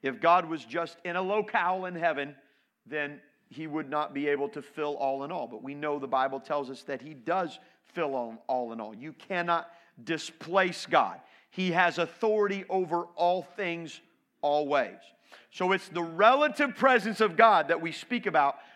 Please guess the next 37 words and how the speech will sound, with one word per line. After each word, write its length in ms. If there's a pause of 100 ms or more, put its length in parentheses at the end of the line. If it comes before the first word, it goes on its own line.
when 160
we 100
say, 220
"I 100
feel 220
the 100
presence 420
of 100
the 60
Lord 260
in 80
this 140
place," 380
or, 80
"Holy 300
Spirit, 380
I 80
want 280
you 80
to 80
dwell 500
in 120
this 160
place." 400 (360)
We're 120
talking 420
about 360 (440)
that 340 (100)
eternal 560
God 300
coming 280
down 260
and 120
striving 680
with 260
mortal 540
beings. 680